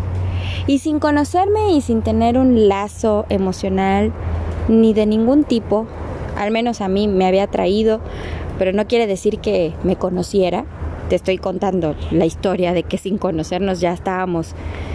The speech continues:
pues, intimando en una fiesta, en un lugar muy loco, que como varones, pues, ya lo conocían, pero yo,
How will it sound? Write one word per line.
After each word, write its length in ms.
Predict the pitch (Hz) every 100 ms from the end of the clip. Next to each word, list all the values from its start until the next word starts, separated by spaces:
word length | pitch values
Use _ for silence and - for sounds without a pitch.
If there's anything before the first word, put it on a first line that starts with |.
| - - - -
pues, 320 | 208 190 -
intimando 640 | 214 202 208 214 269 254 214
en 80 | 220
una 220 | 233 202
fiesta, 560 | - 240 247 - 196
en 140 | 190 208
un 120 | 214
lugar 460 | 202 185 190 190 190 - - - - - - - - - -
muy 220 | - 220
loco, 420 | 208 196 - 208 311 - - - - -
que 100 | 185
como 480 | - 226 240 240 240
varones, 420 | 240 320 539 554 -
pues, 140 | 214
ya 120 | 226
lo 120 | 233
conocían, 560 | 214 180 185 254 208 190
pero 220 | 185 175
yo, 280 | 175 220 285